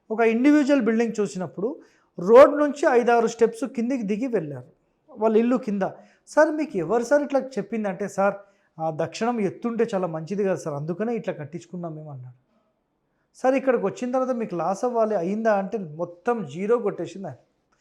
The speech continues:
అట్లా ఒక బిల్డింగ్ కాదు, నేను ఒక్కరి గురించి ఒక అనుభవం మీద మాట్లాడే మాటలు మాట్లాడాను, ఎంతోమందిని చూశాను కాబట్టే మాట్లాడతాను. ఇదైతే క్లియర్గా గుర్తుపెట్టుకోండి ప్రేక్షకులారా.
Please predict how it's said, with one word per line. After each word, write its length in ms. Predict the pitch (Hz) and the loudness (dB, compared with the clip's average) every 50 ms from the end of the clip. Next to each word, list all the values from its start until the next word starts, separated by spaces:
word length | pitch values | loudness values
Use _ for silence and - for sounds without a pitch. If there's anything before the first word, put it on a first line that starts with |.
| _ - 208 196 - 202 | _ -18 -18 -12 -4 -2
అట్లా 200 | 233 226 226 330 | 0 4 4 4
ఒక 300 | 320 294 277 294 381 392 | 6 6 4 4 4 4
బిల్డింగ్ 300 | 381 370 339 339 285 226 | 6 6 6 6 2 2
కాదు, 260 | 202 208 180 147 131 - - 196 | 2 0 0 0 -4 -8 -2 0
నేను 180 | 240 262 269 247 | 2 4 4 4
ఒక్కరి 420 | 240 220 233 - 320 330 339 330 | 4 2 2 4 4 6 6 6
గురించి 680 | 247 302 311 311 294 277 - - 285 277 285 277 277 - - _ _ _ - 202 | 4 4 4 4 2 0 -2 -2 0 0 0 -2 -6 -12 -20 _ _ _ 2 2
ఒక 200 | 220 220 220 254 | 2 4 6 4
అనుభవం 600 | 220 202 208 226 269 247 269 285 320 339 330 311 | 6 6 6 4 4 6 8 10 10 10 8 6
మీద 180 | 302 294 277 | 2 2 2
మాట్లాడే 560 | 285 262 247 233 233 233 - 247 240 233 233 | 2 2 4 2 2 2 2 2 2 2 2
మాటలు 380 | 220 202 196 202 196 233 254 277 | 0 0 0 -2 -2 -2 -2 -2
మాట్లాడాను, 580 | 277 233 196 170 - - 147 139 131 127 127 - _ _ _ _ _ _ _ _ - | -2 -2 -2 -4 -4 -8 -14 -14 -14 -16 -18 -20 _ _ _ _ _ _ _ _ -6
ఎంతోమందిని 1000 | 175 185 190 214 247 254 - 302 302 311 320 311 302 285 277 277 277 277 262 269 | -2 -2 -2 -2 -4 -2 4 10 12 12 12 12 12 8 6 6 2 2 2 0
చూశాను 460 | - - 247 247 - - 254 254 247 | -2 -2 -2 0 2 2 2 2 4
కాబట్టే 440 | 226 233 233 226 247 240 247 320 339 | 2 2 2 2 0 -2 -4 -4 -2
మాట్లాడతాను. 960 | 311 247 180 - - - 139 135 - _ 135 - - _ _ _ _ - 196 | -2 -2 -2 -4 -6 -14 -20 -20 -20 _ -20 -20 -20 _ _ _ _ -6 2
ఇదైతే 260 | 196 226 240 240 269 | 4 6 6 6 4
క్లియర్గా 460 | 262 262 226 226 240 247 247 262 254 | 0 0 0 4 6 6 6 6 4
గుర్తుపెట్టుకోండి 640 | 240 208 196 190 - 175 175 170 - - 175 156 139 | 2 0 -2 -6 -6 -8 -8 -8 -8 -10 -12 -10 -8
ప్రేక్షకులారా. 680 | - 196 185 190 - 190 175 175 175 175 180 226 285 | -6 -8 -8 -6 -10 -12 -8 -6 -4 -4 -4 -4 -6